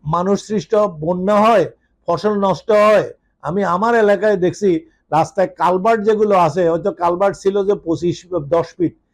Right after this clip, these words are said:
এরা এটারে পাঁচ ফিট করছে। তো পানিটা যাবে কি করে? তো এরকম যদি এই প্রজেক্ট কস্টগুলো ওইভাবে, এ, প্র-, ব্যানারে থাকে, তাহলে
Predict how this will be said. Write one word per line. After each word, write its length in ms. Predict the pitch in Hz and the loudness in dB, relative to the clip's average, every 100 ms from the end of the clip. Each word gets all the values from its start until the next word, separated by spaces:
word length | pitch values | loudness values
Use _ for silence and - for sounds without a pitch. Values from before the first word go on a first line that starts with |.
| _ - | _ -4
এরা 180 | 156 | 0
এটারে 240 | 180 160 175 | 0 0 -2
পাঁচ 200 | 156 120 | -2 -4
ফিট 220 | 143 147 | -8 -12
করছে। 320 | - - - _ _ _ _ - | -14 -20 -20 _ _ _ _ -12
তো 60 | 156 | -4
পানিটা 380 | 190 190 190 | -2 -2 -2
যাবে 260 | 208 202 160 | 0 0 -2
কি 140 | 135 | -6
করে? 200 | 120 - - _ _ _ _ _ _ _ _ _ _ _ _ _ _ _ _ _ _ _ _ _ | -14 -16 -20 _ _ _ _ _ _ _ _ _ _ _ _ _ _ _ _ _ _ _ _ _
তো 60 | 165 | -2
এরকম 540 | 190 208 196 226 202 - _ _ - 147 | 0 0 -2 -4 -4 -12 _ _ -8 -2
যদি 460 | 190 190 214 214 - _ _ - | 0 0 -2 -4 -10 _ _ -8
এই 280 | 151 170 175 | -4 0 0
প্রজেক্ট 520 | 170 185 180 208 208 - | -2 -2 0 -2 -4 -2
কস্টগুলো 800 | 190 151 175 190 202 180 - - _ - | -2 -2 -2 0 2 0 -2 -10 _ -4
ওইভাবে, 500 | 151 160 185 190 196 185 _ _ _ | -2 0 0 0 -2 -4 _ _ _
এ, 260 | 156 160 156 123 | -8 -6 -6 -4
প্র-, 160 | 156 156 | -4 -4
ব্যানারে 640 | 127 123 143 156 180 190 | -6 -6 -2 0 0 -2
থাকে, 500 | 185 160 151 196 160 - _ - | -4 -8 -4 -4 -4 -10 _ -4
তাহলে 340 | 160 185 | -2 -2